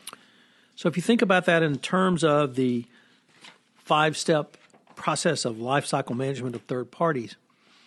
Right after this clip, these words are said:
do you have a business justification? Was a questionnaire completed? Is there due diligence performed, and was that due diligence analyzed and signed off on?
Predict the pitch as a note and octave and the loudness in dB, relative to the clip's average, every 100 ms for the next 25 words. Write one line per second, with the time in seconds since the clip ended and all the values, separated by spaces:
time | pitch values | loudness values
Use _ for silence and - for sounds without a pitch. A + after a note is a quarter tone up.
0 | - - _ E3+ E3+ D#3 C#3+ C#3+ C#3 - | -20 -20 _ 2 4 4 2 0 -2 -2
1 | C#3+ - C#3+ - G3 - A3+ G#3+ - _ | -4 -4 -4 2 2 2 0 -2 -8 _
2 | _ _ _ _ _ _ - D3+ - E3+ | _ _ _ _ _ _ 0 2 2 2
3 | E3 F3 E3+ - C#3+ - F#3 G3 A3 G#3+ | 2 0 -2 -2 -6 0 2 4 2 0
4 | - _ _ _ _ _ _ _ _ _ | -6 _ _ _ _ _ _ _ _ _
5 | E3 E3 D#3 D3 C#3+ D#3+ F#3 F3+ E3 - | 0 2 2 2 4 4 4 2 0 -2
6 | E3+ F3+ F#3+ E3+ C#3 D3 D3+ C#3+ D3 D3 | 0 0 2 2 2 2 0 0 0 0
7 | D3 C#3+ C#3 C#3 D3+ E3 D#3+ E3+ F#3+ E3 | 0 -2 -6 -4 -2 0 0 -2 -4 -8
8 | C#3+ D3+ D3+ D3+ D#3 F#3+ F3+ G3+ | -4 0 0 0 0 0 -2 -2